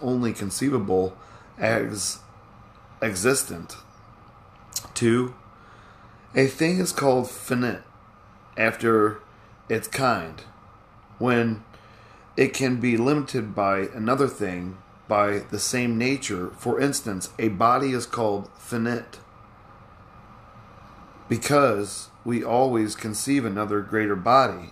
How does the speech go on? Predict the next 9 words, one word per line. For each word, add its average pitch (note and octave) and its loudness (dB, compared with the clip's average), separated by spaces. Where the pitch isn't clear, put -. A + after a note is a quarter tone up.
So C3+ -2
also A2+ 0
a A2+ -2
thought B2+ 0
is G#2 -4
limited A2+ 0
by G2 2
another G#2 -2
thought A2+ -2